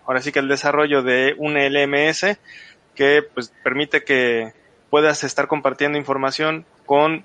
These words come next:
tus estudiantes o con tus empleados y, pues, este, a, todo a distancia. Entonces, creo que vale la pena que le, que le echemos un ojito y pónganse en contacto.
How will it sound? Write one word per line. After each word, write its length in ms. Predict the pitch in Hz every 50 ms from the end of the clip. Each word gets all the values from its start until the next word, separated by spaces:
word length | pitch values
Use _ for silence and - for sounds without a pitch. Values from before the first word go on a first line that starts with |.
| _ _ _ _ _ _ _ _ _
tus 160 | - 131 120
estudiantes 640 | 120 - - 139 151 180 196 190 - 202 220 208 - 180
o 240 | 165 156 170 190 -
con 200 | - 165 160 156
tus 160 | - 147 131
empleados 640 | 131 117 - 160 185 196 202 190 196 208 220 - -
y, 380 | 160 - 135 139 156 185 196 _ _ _ _ _ _
pues, 200 | - 131 123 -
este, 320 | 123 120 110 - - 127 120
a, 160 | 117 101 107
todo 220 | - - 147 156
a 40 | 156
distancia. 420 | 147 135 - - 156 165 170 196 208
Entonces, 440 | 190 - 165 156 175 170 156 - - - - - -
creo 140 | - 190 -
que 80 | 214
vale 180 | 202 196 190 185
la 120 | 160 147
pena 280 | - 180 180 180 170 165
que 100 | - 151
le, 300 | 139 135 131 127 123 -
que 80 | -
le 80 | 139 139
echemos 300 | 131 - 160 165 156 -
un 100 | 175 165
ojito 440 | 156 - - - - - 220 240 233 _ _ _ _ - - _ _
y 120 | - 139
pónganse 340 | - - 131 135 156 147 147
en 80 | 165 160
contacto. 460 | 175 185 196 240 - - 170 143